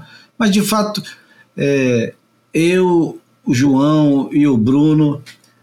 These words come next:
além de profundamente indignados com a situação, também temos uma admiração gigantesca pela música, é, africana,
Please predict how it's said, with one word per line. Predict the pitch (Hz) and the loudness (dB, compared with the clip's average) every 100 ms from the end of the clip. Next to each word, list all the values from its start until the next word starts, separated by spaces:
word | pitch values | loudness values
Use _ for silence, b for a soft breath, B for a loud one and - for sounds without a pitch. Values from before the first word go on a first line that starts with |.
| B B _ - | B B _ -6
além | 131 135 143 135 | -2 0 2 2
de | 123 127 123 113 101 101 - _ _ _ - | 2 2 2 2 0 -2 -8 _ _ _ -6
profundamente | 160 - 165 175 151 127 135 127 135 | -4 -2 0 0 2 2 2 0 0
indignados | 135 123 123 120 117 107 104 | 0 2 2 2 0 0 -2
com | - 123 | -4 -4
a | |
situação, | - - 131 113 - 131 156 156 B B B _ | -4 -4 -2 -2 -2 0 -2 -4 B B B _
também | 220 220 175 208 214 208 | -2 0 2 2 0 -2
temos | 190 196 175 170 | 0 2 2 0
uma | 185 180 | 0 0
admiração | 160 170 175 127 - 175 151 | 0 0 0 -2 -2 -2 -2
gigantesca | 156 180 160 123 139 139 - 113 | -2 0 0 0 -2 -2 -4 -6
pela | 123 135 120 | -4 -2 0
música, | 117 127 104 131 104 101 _ _ _ _ - | 0 0 -2 -4 -4 -8 _ _ _ _ -6
é, | 113 104 101 - | -4 -2 -2 -4
africana, | 117 117 123 117 123 123 110 101 | -6 -4 -4 -2 -2 0 0 -2